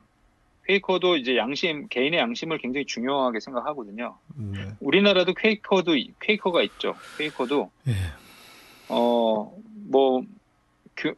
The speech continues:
Speaker 1: 무교회주의라고 뭐 마-, 말을 하기도 하는데, 어, 예배당 없는 교회를 말해요.
Speaker 2: 음, 네, 네.
Speaker 1: 그 퀘이커는 이제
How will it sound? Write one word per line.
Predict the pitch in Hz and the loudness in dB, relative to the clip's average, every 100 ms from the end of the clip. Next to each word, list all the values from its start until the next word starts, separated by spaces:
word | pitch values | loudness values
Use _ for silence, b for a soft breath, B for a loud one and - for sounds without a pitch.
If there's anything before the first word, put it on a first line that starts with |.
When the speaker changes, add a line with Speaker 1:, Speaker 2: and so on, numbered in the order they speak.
| - | -6
Speaker 1:
무교회주의라고 | 123 151 190 208 208 170 165 165 165 147 131 143 127 98 | 0 4 6 6 4 4 4 6 6 6 4 2 -6 -6
뭐 | 131 127 | -2 0
마-, | 117 - _ | -2 -6 _
말을 | 120 143 156 | 0 2 2
하기도 | 175 180 180 | 0 0 0
하는데, | 196 202 143 175 127 92 - _ _ _ _ _ _ _ _ _ _ | 0 -2 2 2 2 -2 -8 _ _ _ _ _ _ _ _ _ _
어, | 123 123 123 123 120 120 110 - - _ - | -2 2 2 4 2 2 0 -4 -12 _ -2
예배당 | 131 131 220 233 214 | 2 6 6 4 4
없는 | 143 156 196 180 160 147 127 - _ _ _ _ _ - | 0 0 -2 -2 -6 -8 -12 -16 _ _ _ _ _ -4
교회를 | 139 160 214 214 185 | 0 2 4 4 2
말해요. | 107 117 135 113 135 110 - _ 135 | 0 0 0 -2 -2 -6 -18 _ -4
Speaker 2:
음, | 117 104 107 | -2 -2 -4
네, | 110 107 101 | -4 -2 -2
네. | 104 107 123 | -4 -4 -4
Speaker 1:
그 | 120 | -2
퀘이커는 | 185 202 180 165 170 147 139 | 0 0 0 -2 -4 -6 -6
이제 | 123 | 0